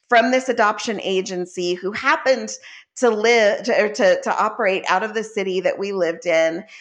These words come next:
They were the absolute experts in Chinese adoption. Went, made friends. The next day, we put in our, our application. I came away from that information night knowing, because we also wanted to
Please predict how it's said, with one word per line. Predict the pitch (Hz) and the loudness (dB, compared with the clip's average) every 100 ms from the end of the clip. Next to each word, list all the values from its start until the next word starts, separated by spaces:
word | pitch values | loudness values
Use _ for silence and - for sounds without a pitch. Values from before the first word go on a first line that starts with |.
| - 196 | -20 -2
They | 202 | 0
were | 196 190 185 180 180 | 4 2 2 -4 -8
the | 254 269 269 - | -4 -2 -2 -2
absolute | 202 196 - 185 180 - | -4 -4 -6 -2 -2 -2
experts | 165 - - 160 160 - - | -4 -6 -4 -2 -2 -4 -10
in | 165 175 | -8 -8
Chinese | - 180 185 190 208 | -6 -6 -4 -4 -8
adoption. | 196 165 165 - 151 165 190 - - - _ | -2 -2 -2 -2 -2 -2 -4 -10 -20 -20 _
Went, | 190 240 247 240 | 2 4 4 2
made | 202 185 185 | 0 0 -2
friends. | - 233 220 220 208 214 - | 0 4 4 2 -2 -8 -2
The | 185 | 0
next | 165 - - - | 0 -2 -10 0
day, | 214 202 202 | 4 6 4
we | 190 175 | 0 -2
put | - 185 | -4 0
in | 185 175 | 2 2
our, | 165 165 165 - | 2 2 0 0
our | 175 - | -2 0
application. | 180 - 190 185 185 190 185 190 190 - - - - | -4 -6 -10 -10 -10 -8 -6 -4 -6 -12 -20 -18 -4
I | 196 | -2
came | - 294 311 | 0 0 2
away | 214 202 | 2 2
from | 214 214 | 0 -2
that | 185 156 | -2 -2
information | 196 190 175 165 165 - 180 165 | -4 -4 -4 -4 -4 -4 -6 -4
night | 160 151 147 - _ _ _ _ _ _ _ _ 180 | -4 -2 -4 -8 _ _ _ _ _ _ _ _ -10
knowing, | 202 202 226 262 220 185 | -6 4 6 6 2 -2
because | 233 269 254 | -4 -2 0
we | 262 | 4
also | 254 277 285 233 | 4 2 0 0
wanted | 214 196 | -2 -2
to | 208 | -6